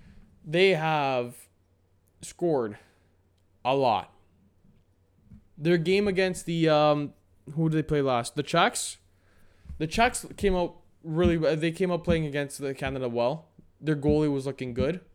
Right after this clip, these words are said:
No, wait. Yeah, it was Ca-, it was the Czechs. Their goalie was looking good. At the end of the day, Canada's still Canada, so they had to come out on top, uh, come on top. This is probably their toughest opponent yet.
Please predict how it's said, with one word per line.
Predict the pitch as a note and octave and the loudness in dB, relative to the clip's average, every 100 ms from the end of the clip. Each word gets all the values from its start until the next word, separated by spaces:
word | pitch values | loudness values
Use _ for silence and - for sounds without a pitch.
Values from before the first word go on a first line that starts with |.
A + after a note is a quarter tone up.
| _ | _
No, | D3 C#3+ | -8 -4
wait. | B2 - | -4 -4
Yeah, | B2 A2+ | -4 -4
it | |
was | A#2+ | -6
Ca-, | - C3+ | -6 -4
it | C#3 | -2
was | C3+ | -4
the | B2 | -6
Czechs. | A#2+ F2+ - _ - - | -10 -12 -16 _ -18 -10
Their | C#3 | -4
goalie | D3 D3+ | -2 0
was | C#3 | -2
looking | C#3 B2 | -4 -6
good. | C3 D#3 A3 - _ _ A2+ | 0 0 0 -6 _ _ -14
At | B2 | -6
the | |
end | C#3+ D3 | -4 -4
of | |
the | C3+ | -2
day, | C3 C3+ C#3 _ _ - - - - | -2 -4 -6 _ _ -20 -16 -14 -12
Canada's | - C3+ C#3+ C#3 | -10 -6 -4 -4
still | C#3 | -8
Canada, | - B2+ C3+ C3 | -6 -8 -6 -8
so | C#3 | -8
they | B2 | -8
had | A2+ A#2+ B2 | -4 -4 -4
to | |
come | B2+ C3 | -6 -6
out | B2+ B2 | -4 -4
on | A2 | -4
top, | A#2 A2+ | -4 -2
uh, | A#2 G#2 A#2+ - - | 0 0 0 -4 -8
come | C#3+ C3+ | -6 -4
on | B2+ | -4
top. | B2 A#2 B2 - - - - - - - | -2 -2 -4 -10 -20 -20 -20 -20 -20 -12
This | D#3 D#3+ E3+ | -4 -4 0
is | F#3 | -2
probably | E3+ F3+ F3 | 0 0 0
their | E3 | 0
toughest | - D3 - D3+ | -2 -4 -4 -8
opponent | B2 C3+ C3+ A#2+ | -8 -6 -4 -4
yet. | A2+ B2+ F#3 - | -2 -2 -2 -6